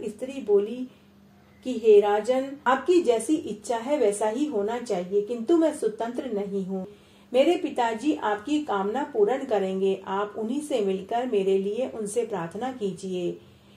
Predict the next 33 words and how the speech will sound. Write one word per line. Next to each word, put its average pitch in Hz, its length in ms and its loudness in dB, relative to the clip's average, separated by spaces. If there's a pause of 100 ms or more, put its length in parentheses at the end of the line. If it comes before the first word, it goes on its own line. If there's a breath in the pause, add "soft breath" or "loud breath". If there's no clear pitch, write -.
(120 loud breath)
दासराज 214 600 2
की 262 160 -4
मैं 208 140 0
पुत्री 220 440 -6
हूँ, 277 220 -4
मैं 240 120 -2
निरंतर 247 480 2
पिता 226 300 -4
की 262 220 -8
आज्ञा 196 400 0
के 254 140 -6
अनुसार 190 640 -6
ही 233 160 -8
चलती 185 380 -4
हूँ। 185 340 -6 (540 loud breath)
यदि 226 280 8
मेरे 285 280 2
पिता 262 360 0
ने 302 280 2 (340 loud breath)
आपको 247 340 4
देना 220 320 4
स्वीकार 196 460 -2
कर 190 200 -2
लिया 214 280 0
तो 220 120 4
आप 247 320 0
मेरे 202 240 2
साथ 233 300 -4
पाणी 190 280 -2
ग्रहण 220 280 -6
कर 208 180 0
सकते 180 340 -6
हैं। 190 400 -8